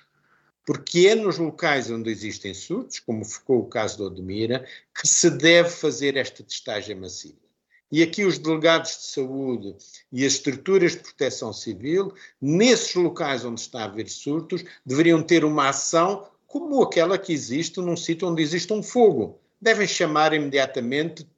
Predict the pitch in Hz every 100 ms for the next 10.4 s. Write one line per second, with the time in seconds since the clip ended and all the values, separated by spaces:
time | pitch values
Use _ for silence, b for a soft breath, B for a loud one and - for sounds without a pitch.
0 | - 214 226 185 170 156 151 156 - 151
1 | 151 185 185 143 110 120 113 - - 123
2 | 139 143 - B B 170 165 165 123 151
3 | 156 131 135 - 127 139 143 131 113 -
4 | 92 92 - - b - 208 220 - 151
5 | 135 - - 113 95 101 - - 123 -
6 | 180 196 196 B B B 170 170 170 226
7 | 214 175 190 170 175 175 185 170 151 127
8 | 120 113 165 190 - 135 117 113 - 147
9 | 175 175 208 - B B 175 175 175 -
10 | 226 196 180